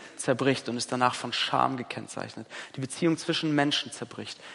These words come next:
Ihr erster Sohn wird zum Mörder. Die Beziehung zwischen dem Mensch und der Natur zerbricht. Das Leben, wie Gott es gedacht hat, wird angegriffen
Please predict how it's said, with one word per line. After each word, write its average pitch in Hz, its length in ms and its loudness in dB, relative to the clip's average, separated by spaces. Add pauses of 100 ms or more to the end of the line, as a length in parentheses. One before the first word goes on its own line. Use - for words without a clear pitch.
Ihr 139 160 4
erster 160 380 6
Sohn 135 320 0
wird 127 120 -6
zum 123 240 -6
Mörder. 113 360 -4 (260)
Die 139 60 -6
Beziehung 156 420 2
zwischen - 320 -2
dem 135 140 4
Mensch 143 260 4
und 131 80 -8
der 135 80 -2
Natur 127 400 -4
zerbricht. - 500 -8
Das 117 140 -6
Leben, 180 420 2 (220)
wie 135 120 2
Gott 147 180 6
es - 160 -6
gedacht 127 420 0
hat, - 240 -12 (500)
wird 131 200 0
angegriffen 120 640 -4